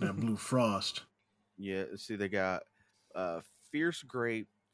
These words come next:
Speaker 3: Strawberry Lemonade.
Speaker 2: That's good, too.
Speaker 3: Uh, Frost Arctic Blitz.
Speaker 2: That one's all right.
Speaker 1: Did they
Speaker 3: Fierce
Speaker 1: have a red,
Speaker 3: Blue
Speaker 1: white, and blue
Speaker 3: Cherry.
Speaker 1: one? Was it that one? I think it might have been that one, actually.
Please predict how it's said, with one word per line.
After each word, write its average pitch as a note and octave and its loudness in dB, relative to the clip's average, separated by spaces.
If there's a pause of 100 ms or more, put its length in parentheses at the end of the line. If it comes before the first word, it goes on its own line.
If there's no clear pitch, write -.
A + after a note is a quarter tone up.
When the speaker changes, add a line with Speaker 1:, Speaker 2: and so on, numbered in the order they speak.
Speaker 3:
Strawberry D3 -2
Lemonade. G2 -2 (260)
Speaker 2:
That's G2 -12
good, E2 -14
too. F2 -14 (360)
Speaker 3:
Uh, D#2 -2 (360)
Frost C3+ 0 (100)
Arctic B2+ 2 (140)
Blitz. G2+ 0 (500)
Speaker 2:
That D#3+ -4
one's A#2 -8
all A2 -12
right. E2+ -8 (2500)
Speaker 1:
Did F#3 8
they C4+ 12
Speaker 3:
Fierce A3 10
Speaker 1:
have D3 10
a - 10
red, A2+ 6
Speaker 3:
Blue C3 10
Speaker 1:
white, C3 8
and G2+ 0
blue A2 6
Speaker 3:
Cherry. - 4
Speaker 1:
one? C3 2 (960)
Was B2 6
it A2 0
that A2+ 4
one? A2 0
I F#2 -4
think A2 -2
it E2+ -4
might D#2 -2
have C2+ -6
been C#2 -8
that D2 -6
one, D2+ -10
actually. D#2 -12